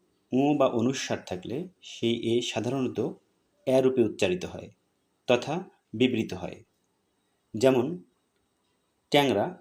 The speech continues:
আমরা শব্দটি ট্যাংরা না বলে আমরা বলি ট্যাংরা, সঠিক উচ্চারণ ট্যাংরা। একইভাবে ব্যঙ্গমা, ন্যাংটা ইত্যাদি।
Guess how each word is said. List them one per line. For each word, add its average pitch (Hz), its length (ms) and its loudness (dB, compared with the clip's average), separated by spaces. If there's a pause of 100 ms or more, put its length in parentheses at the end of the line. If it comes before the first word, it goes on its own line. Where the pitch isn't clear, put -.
(100)
আমরা 113 240 -2
শব্দটি 123 640 -4
ট্যাংরা 127 300 2
না 113 100 0
বলে 127 220 -4
আমরা 101 220 -4
বলি 104 220 -10 (240)
ট্যাংরা, 110 580 0 (380)
সঠিক 110 260 -8
উচ্চারণ 120 360 -4 (460)
ট্যাংরা। 90 560 -2 (180)
একইভাবে 127 520 -2 (720)
ব্যঙ্গমা, 110 600 2 (640)
ন্যাংটা 107 640 -2 (680)
ইত্যাদি। - 480 -6